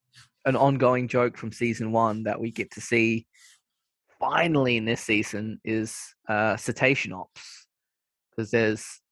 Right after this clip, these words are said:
a deck on apparently every <laughs> Federation ship that tracks its way back all the way to the sixties, the original T V show. Dolphins are supposed to be so intelligent that they have also evolved where they are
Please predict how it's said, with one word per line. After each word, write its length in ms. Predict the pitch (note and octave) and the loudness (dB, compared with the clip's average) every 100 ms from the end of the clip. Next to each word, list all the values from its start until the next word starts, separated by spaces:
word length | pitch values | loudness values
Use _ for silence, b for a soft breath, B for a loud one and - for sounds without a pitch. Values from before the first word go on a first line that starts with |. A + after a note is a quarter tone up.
| _ | _
a 80 | - | -10
deck 600 | - G#2+ A2 - - - _ _ _ | -2 2 2 -2 -16 -18 _ _ _
on 480 | A2 A2 A2 G#2+ A2 _ _ _ _ _ _ _ _ | -2 -2 -2 -6 -10 _ _ _ _ _ _ _ _
apparently 420 | - A#2 - A2+ | -4 -2 0 2
every 200 | A#2 C#3+ | 4 4
<laughs> 80 | C#3+ | 4
Federation 460 | A#2+ A2+ A#2 - A2 | 2 4 2 0 -6
ship 320 | - A#2 - _ b b b b _ _ _ _ | -2 -2 -2 _ b b b b _ _ _ _
that 120 | G#2+ - - | -8 -8 -16
tracks 300 | - A#2 - | -2 -2 -2
its 180 | A2 - | -12 -2
way 160 | A#2 | 0
back 260 | G#2+ G#2+ F#2+ | 2 2 0
all 260 | - C3 B2+ | -2 2 2
the 60 | A#2+ | 2
way 220 | A#2+ A2+ | 2 4
to 180 | A#2 A2+ | 2 0
the 160 | F#2 | -4
sixties, 600 | G#2+ B2 - - A2 A2 | -4 -4 -4 -6 -6 -6
the 140 | A2+ A2 | -6 -2
original 320 | A#2 A#2+ A2 | -2 -2 -4
T 160 | - | -4
V 160 | A2 A2 | -2 -2
show. 380 | A2 G#2 G2+ G#2+ - _ _ _ _ _ _ _ _ | 0 0 0 -2 -8 _ _ _ _ _ _ _ _
Dolphins 440 | - A2+ A2+ C3 E3 | 2 2 2 -4 -4
are 60 | |
supposed 380 | D#3+ - G#2+ - | -4 -2 -2 -4
to 80 | G#2+ | -10
be 380 | G2+ G2+ G#2 A2+ | -4 -4 -4 -8
so 220 | - A2 | -2 0
intelligent 520 | A#2 G#2+ G#2 G#2 G2+ | 2 2 2 -2 -8
that 140 | G2+ - | -8 0
they 160 | A2 | 2
have 120 | A2 A2 | 2 0
also 320 | A2+ - A2 | -2 2 0
evolved 580 | G2+ G#2+ G#2 G2 - - | 0 0 0 -2 -6 -20
where 220 | - G#2+ G2+ | -4 -2 0
they 440 | G2+ G2+ G#2+ G2+ | 2 2 2 0
are 500 | - G2 F#2+ F#2 - | 2 2 2 0 -4